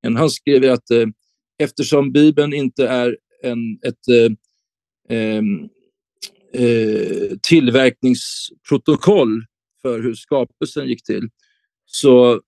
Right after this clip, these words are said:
så är liksom inte skapelseberättelsen någonting som handlar om historisk sanning. Det är istället så att, eh, när, även om Bibeln inte är en, eh,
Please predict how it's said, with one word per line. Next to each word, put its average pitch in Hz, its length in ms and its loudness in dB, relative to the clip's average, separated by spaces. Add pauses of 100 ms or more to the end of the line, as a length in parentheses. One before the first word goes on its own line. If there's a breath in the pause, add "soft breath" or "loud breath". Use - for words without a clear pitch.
(120)
så 120 540 0
är 113 460 -2
liksom 117 400 -4
inte 107 200 -2
skapelseberättelsen 117 1500 0 (320)
någonting 107 360 -2
som 107 260 -2
handlar 104 420 0
om 107 300 -4 (300)
historisk - 540 0
sanning. 131 440 0 (1000 soft breath)
Det 156 100 6
är 175 60 10
istället 160 440 2
så 185 320 -4
att, 151 300 -10 (480)
eh, 139 260 -2 (380)
när, 226 760 2
även 214 340 0
om 269 120 2
Bibeln 160 380 2
inte 135 300 -6
är 123 360 -4 (140)
en, 117 260 -6
eh, 98 60 -8